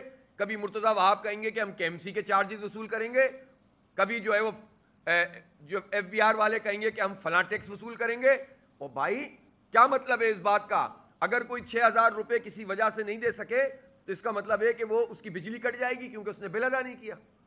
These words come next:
ये कौन सा तरीक़ाकार तय कर लिया गया है? ये कौन सा भत्ता है जो लोगों से वसूल किया जा रहा है? इस सिलसिले में हम ताजिर बरादरी के साथ हैं, इसको बिलों से निकलना चाहिए और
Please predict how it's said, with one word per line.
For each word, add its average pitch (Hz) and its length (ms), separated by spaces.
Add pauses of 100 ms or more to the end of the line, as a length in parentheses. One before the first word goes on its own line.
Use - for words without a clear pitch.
(480)
ये 127 180
कौन 277 220
सा 262 100
तरीक़ाकार 226 640
तय 202 100
कर 185 160
लिया 165 200
गया 156 200
है? 107 140 (380)
ये 254 140
कौन 269 220
सा 240 140
भत्ता 247 300
है 247 120
जो 226 140
लोगों 220 240
से 214 100
वसूल 208 320
किया 208 200
जा 190 140
रहा 185 140
है? 147 100 (360)
इस 170 160
सिलसिले 196 320
में 196 100
हम 196 100
ताजिर 196 300
बरादरी 196 380
के 202 120
साथ 208 300
हैं, 226 140 (440)
इसको 165 260
बिलों 196 220
से 202 120
निकलना 214 380
चाहिए 226 500 (460)
और 220 300